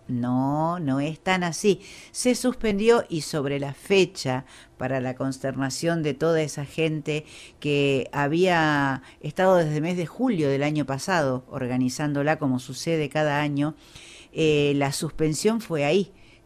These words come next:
casi al momento de la inauguración, que estaba prevista para el veintiocho de abril, por supuesto. Pero se reconvirtieron rápidamente, tomaron el toro por las astas y hicieron su propuesta virtual,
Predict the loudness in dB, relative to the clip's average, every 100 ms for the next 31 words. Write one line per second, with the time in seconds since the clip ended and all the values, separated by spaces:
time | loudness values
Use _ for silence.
0 | -4 -2 -2 -4 -2 0 0 0 0 -2
1 | 0 0 0 0 0 0 0 -2 -2 -4
2 | -2 0 -2 -6 -8 -6 -4 -4 -4 -4
3 | -4 -2 -2 -2 -2 -4 -6 -6 -4 -2
4 | -2 -4 -4 -6 -6 -4 -4 -4 -10 -10
5 | -20 -20 -20 -20 -20 _ _ _ -20 -16
6 | 0 2 2 0 2 2 2 4 2 2
7 | 0 0 2 0 0 -2 0 0 -2 -4
8 | -6 -2 0 2 2 0 0 0 0 -2
9 | -6 -4 -2 -2 -2 -4 -4 -6 -20 -20
10 | -6 -2 0 2 0 -2 -4 0 0 2
11 | 0 -2 -4 -2 -4 0 -2 -2 -2 0
12 | -2 -2 0 2 0